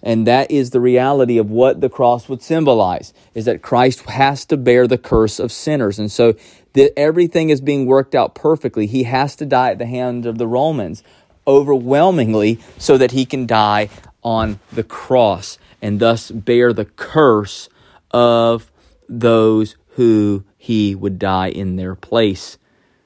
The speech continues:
Notice the, the way in which they totally don't answer Pilate at all. "Hey, what's he done?" "Hey, well, if he hasn't done, if he did something wrong, that's the reason he's here. If he hadn't done anything bad, we would have never brought him to you."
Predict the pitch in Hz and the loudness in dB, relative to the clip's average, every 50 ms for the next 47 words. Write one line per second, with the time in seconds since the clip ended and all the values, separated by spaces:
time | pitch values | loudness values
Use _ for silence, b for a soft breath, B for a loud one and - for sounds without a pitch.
0 | _ _ _ _ _ _ _ _ _ - 123 120 127 131 131 131 120 - - - | _ _ _ _ _ _ _ _ _ -4 0 4 6 6 6 4 2 -2 -2 -4
1 | 117 107 - - - 123 120 117 113 123 120 123 120 117 117 110 117 113 113 - | -4 -4 -4 -6 -2 0 2 4 4 4 4 4 4 2 2 0 0 0 -2 -4
2 | - 120 113 113 110 110 104 95 _ _ _ _ _ _ _ _ - - 147 139 | -2 0 2 2 2 2 0 -2 _ _ _ _ _ _ _ _ -4 2 4 4
3 | 143 139 131 120 113 107 110 117 117 117 80 123 123 120 117 - 123 113 - 117 | 4 4 2 0 0 2 2 2 2 0 0 -2 -2 -2 -2 -2 -4 -4 -2 0
4 | 117 117 113 110 101 117 135 131 107 113 120 117 131 135 - - 127 117 131 143 | 0 2 2 2 2 2 2 2 2 2 2 2 0 0 0 -2 -2 0 0 0
5 | 147 120 104 95 - B B B 190 156 143 - 143 143 151 175 180 170 151 165 | 0 0 -2 -4 -8 B B B 2 2 2 0 -4 -2 2 2 2 2 2 2
6 | 160 190 208 185 185 165 151 147 165 170 165 160 147 135 143 143 156 214 220 - | 0 0 0 0 -2 -4 -2 0 0 0 0 -2 -2 -2 -4 -2 -2 -2 -2 -2
7 | - 196 170 160 143 143 170 202 190 160 143 131 - - - 147 160 202 - - | -2 -4 -4 -4 -4 -2 0 0 0 0 0 -2 -4 -4 -2 0 0 0 -2 -2
8 | 175 170 165 156 147 135 131 127 120 127 208 196 135 120 120 - - 127 143 139 | -2 -2 -2 -2 -2 -6 -6 -6 -6 -2 0 2 2 2 2 0 -2 -4 -4 -4
9 | 147 190 196 170 156 160 165 160 156 151 143 139 139 135 131 143 185 - 175 147 | -2 -2 -4 -2 0 0 0 0 -2 -4 -6 -6 -8 -8 -4 -2 0 0 2 2
10 | 135 165 190 180 165 151 147 151 147 156 147 156 160 175 175 165 131 113 - 90 | 0 0 0 0 0 0 0 -2 -2 -2 0 0 0 0 0 -2 -4 -6 -8 -10
11 | 76 55 - 123 | -10 -10 -14 -16